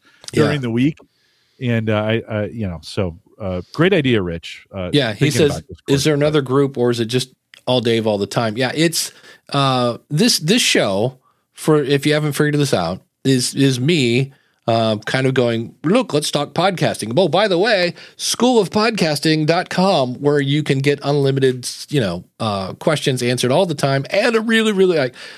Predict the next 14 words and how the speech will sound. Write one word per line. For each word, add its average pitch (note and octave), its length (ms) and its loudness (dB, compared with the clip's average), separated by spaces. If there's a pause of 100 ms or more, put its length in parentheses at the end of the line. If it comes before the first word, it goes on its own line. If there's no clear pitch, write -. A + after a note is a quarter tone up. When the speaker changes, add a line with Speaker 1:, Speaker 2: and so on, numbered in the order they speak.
(200)
Speaker 2:
Craig C#3 320 0
from B2 200 -2
Live C3+ 200 2
Well C#3 240 2
and C#3+ 100 -2
Flourish - 340 -2
is F#2+ 140 -6
in G#2+ 220 0
the, G#2 280 0 (380)
uh, G2+ 220 -4
as, B2 260 0
as C3+ 360 0
is, C#3+ 260 0
um, C#3+ 640 0